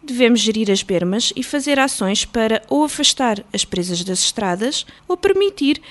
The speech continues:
que os animais atravessem com maior segurança, através, por exemplo, de passagens subterrâneas. No projeto Lifelines, tentamos gerir as bermas das estradas dessa forma, para que as presas encontrem o seu refúgio sem causar mais atropelamentos.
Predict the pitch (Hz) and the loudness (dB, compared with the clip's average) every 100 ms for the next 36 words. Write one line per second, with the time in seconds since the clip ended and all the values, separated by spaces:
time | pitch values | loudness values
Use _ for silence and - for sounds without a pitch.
0 | - - 320 339 359 359 349 359 - 359 | -20 -10 -4 0 2 4 2 0 -2 -2
1 | 285 277 - 247 214 - 220 208 196 202 | 2 0 0 0 -2 -4 -2 2 2 0
2 | - 240 233 233 - 196 - - - - | -4 -2 0 0 -2 -6 -8 -20 -20 -14
3 | - 214 208 202 190 - 233 226 220 247 | -10 -4 -2 0 0 0 -2 2 2 0
4 | 285 - - 190 190 180 202 - 208 - | -4 -12 -8 -8 -4 -2 -2 -2 -6 -10
5 | - 160 160 170 - - _ - 208 214 | -6 -4 -4 -4 -6 -8 _ -8 -4 0
6 | 262 311 320 294 285 262 220 202 254 - | 2 2 2 0 0 -2 0 0 0 -2
7 | - - 269 294 320 294 285 247 269 277 | -12 -6 -2 2 2 4 2 4 2 0
8 | - 247 220 240 220 233 226 - 269 - | 0 0 2 2 4 2 0 -2 -2 0
9 | 233 214 208 220 226 - 208 190 220 - | 0 0 0 0 -2 -2 -2 -2 -4 -4
10 | 196 180 170 170 - _ - 214 220 240 | -4 -2 -2 -4 -8 _ -2 -2 0 2
11 | 226 - 240 269 302 285 294 269 262 254 | 2 2 2 2 0 0 0 4 2 2
12 | 247 - 294 - - 240 214 226 277 - | -2 -2 -4 -4 -2 0 0 0 -4 -6
13 | - - 285 294 277 262 262 254 247 277 | -12 -2 0 2 0 2 2 4 4 2
14 | 294 - 269 294 285 220 214 - - | -2 -8 -6 0 2 2 0 -6 -12